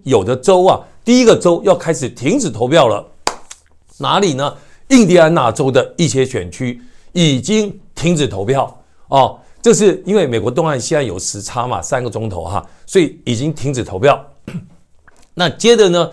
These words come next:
就陆陆续续啊，七点钟有的州有七点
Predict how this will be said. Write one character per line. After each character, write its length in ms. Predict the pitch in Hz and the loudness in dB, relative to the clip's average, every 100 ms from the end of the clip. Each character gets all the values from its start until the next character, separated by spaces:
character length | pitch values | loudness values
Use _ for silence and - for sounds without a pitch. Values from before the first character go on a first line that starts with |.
| - _ - | -10 _ 0
就 140 | 190 | 4
陆 160 | 196 277 | 6 6
陆 120 | 233 | 6
续 160 | - 170 | 2 -4
续 200 | - 135 | -2 -2
啊， 100 | 85 - - - - | -2 -8 -20 -20 -6
七 260 | - 214 | 0 2
点 220 | 185 117 | 4 2
钟 240 | 98 135 - | 2 -4 -4
有 160 | 113 101 | -8 -4
的 120 | 101 | -4
州 280 | 127 117 113 - _ _ | 0 -2 -2 -10 _ _
有 160 | 107 104 | -2 -2
七 200 | - 202 | 0 0
点 160 | 156 | 0